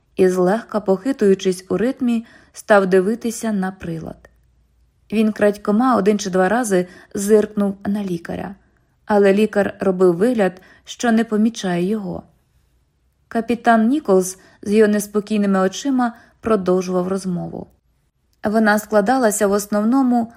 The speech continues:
з запитів то про того чоловіка, то про іншого. А коли Акей приніс обід,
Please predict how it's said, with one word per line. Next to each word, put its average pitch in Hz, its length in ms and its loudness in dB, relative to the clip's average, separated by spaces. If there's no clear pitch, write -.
з 214 100 -6
запитів 208 680 -2
то - 120 -2
про 190 200 0
того 220 360 0
чоловіка, 202 840 -2
то 214 140 -4
про 240 180 -8
іншого. 180 640 -8
А 214 160 0
коли 220 440 2
Акей 208 400 -2
приніс 202 500 -2
обід, 190 480 -6